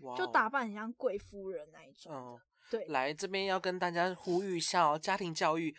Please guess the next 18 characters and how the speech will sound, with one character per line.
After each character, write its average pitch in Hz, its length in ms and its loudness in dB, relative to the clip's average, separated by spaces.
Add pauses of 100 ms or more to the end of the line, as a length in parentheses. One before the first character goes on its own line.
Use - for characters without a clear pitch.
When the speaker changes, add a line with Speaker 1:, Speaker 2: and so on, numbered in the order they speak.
(140)
Speaker 1:
很 123 180 -2
重 156 180 0
要， 156 160 6
Speaker 2:
对， 330 140 6
Speaker 1:
不 320 80 6
能 151 120 6
等 311 60 2
哦。 - 40 4
Speaker 2:
真 302 180 10
的 269 80 6
非 269 160 10
常 240 300 0
重 233 420 0
要。 220 420 -2 (420)
然 311 120 0
后 403 60 6 (480)
他 415 100 -4
就， 427 80 0